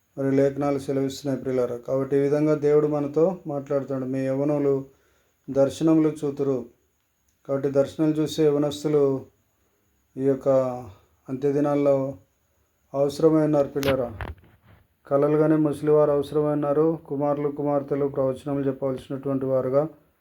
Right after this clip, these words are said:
మార్చబడాల్సినటువంటి వారుగా ఉన్నారు. ఇంకా లోకంను ప్రేమిస్తూ ఉన్నట్లయితే,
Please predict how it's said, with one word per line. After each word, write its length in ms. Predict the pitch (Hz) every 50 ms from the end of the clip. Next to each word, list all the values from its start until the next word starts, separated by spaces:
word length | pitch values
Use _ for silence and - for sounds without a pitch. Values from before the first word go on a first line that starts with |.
| _ _ _ _ _ _ _ _
మార్చబడాల్సినటువంటి 1040 | 131 135 139 143 139 - 160 143 143 143 143 139 139 - - 143 135 139 139 135 143
వారుగా 340 | 143 143 143 143 143 151 147
ఉన్నారు. 520 | 143 139 143 147 143 127 120 - - _ _ _ _ _ _ _ _ _ _ _ _ _ _ _ _ _ _ _ -
ఇంకా 380 | 135 139 - 160 151 151 151 147
లోకంను 480 | 143 143 147 147 143 156 156 156 156
ప్రేమిస్తూ 540 | 151 156 160 160 156 160 156 151 - 165 156
ఉన్నట్లయితే, 840 | 156 156 156 151 151 160 156 151 151 - 165 160 151 143 139 139 -